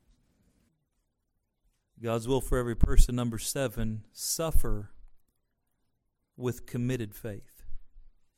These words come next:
Look at First Peter chapter four and verse nineteen. "Wherefore let them that suffer according to the will of God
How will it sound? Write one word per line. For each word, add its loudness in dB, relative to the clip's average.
Look -10
at -10
First 8
Peter 12
chapter -10
four 2
and -4
verse -6
nineteen. -6
"Wherefore 4
let 0
them 0
that -2
suffer -2
according 6
to -8
the -6
will -6
of -10
God -10